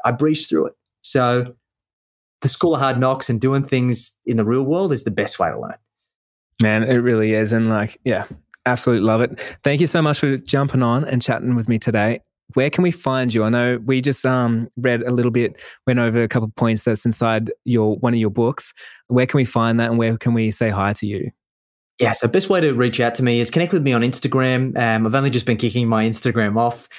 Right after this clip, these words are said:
Speaker 1: Um, so if you search for, uh, The Wealth Mentor, um, and I'm sure we'll include a, a link in the show notes, um, connect with me and, uh, shoot me a D M. Um, I've got some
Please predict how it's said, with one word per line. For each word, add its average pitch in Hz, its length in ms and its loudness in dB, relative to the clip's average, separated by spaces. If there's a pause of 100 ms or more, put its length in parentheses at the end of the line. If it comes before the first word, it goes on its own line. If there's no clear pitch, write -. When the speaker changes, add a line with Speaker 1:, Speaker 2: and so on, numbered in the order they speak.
(120)
Speaker 1:
Um, 113 220 0
so 117 100 0
if 110 120 -2
you 110 40 2
search 123 320 -2
for, 113 520 0
uh, 107 160 2
The 107 120 0
Wealth 131 300 0
Mentor, 156 540 0 (240)
um, 110 340 2
and 107 160 0
I'm 104 60 0
sure 120 160 -2
we'll 107 160 0
include 104 260 -2
a, 101 180 0
a 104 40 2
link 110 260 0
in 104 80 0
the 101 60 -2
show 131 240 -2
notes, 131 360 -2 (220)
um, 110 140 0
connect 127 300 0
with 120 100 0
me 127 380 0
and, 110 260 0
uh, 107 100 2
shoot - 260 -2
me 117 120 2
a 104 80 0
D 113 240 0
M. 214 220 0 (280)
Um, 113 200 2
I've 113 100 0
got 110 160 -2
some 110 140 -2